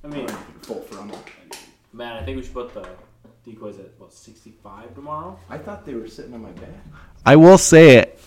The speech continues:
Speaker 1: No, I'm gonna need
Speaker 3: The
Speaker 1: a
Speaker 3: f-,
Speaker 1: decoy.
Speaker 3: the one and only turkey I've ever killed, my bow. I remember clear as day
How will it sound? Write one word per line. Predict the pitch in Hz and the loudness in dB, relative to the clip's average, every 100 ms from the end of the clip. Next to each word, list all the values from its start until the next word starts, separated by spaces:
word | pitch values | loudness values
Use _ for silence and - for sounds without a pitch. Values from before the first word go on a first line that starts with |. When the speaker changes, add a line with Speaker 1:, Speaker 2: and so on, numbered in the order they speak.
| _ _ | _ _
Speaker 1:
No, | 117 123 | -18 -14
I'm | - | -14
gonna | 131 - | -14 -16
need | 214 139 | -6 -2
Speaker 3:
The | |
Speaker 1:
a | |
Speaker 3:
f-, | 123 - | -2 -4
Speaker 1:
decoy. | - | -8
Speaker 3:
the | 139 135 | 0 2
one | 131 156 | 4 4
and | 156 135 | 4 2
only | 139 147 | 0 0
turkey | - 147 139 143 | 0 -2 0 0
I've | 123 | 0
ever | 123 123 117 | 0 0 -2
killed, | 135 123 120 | -2 -2 0
my | 110 | -2
bow. | 104 110 104 | 0 2 2
I | 104 | 2
remember | 117 127 135 117 | 0 -4 -6 -8
clear | - 120 | -8 -8
as | 120 113 | -8 -6
day | 110 110 98 | -4 -2 -4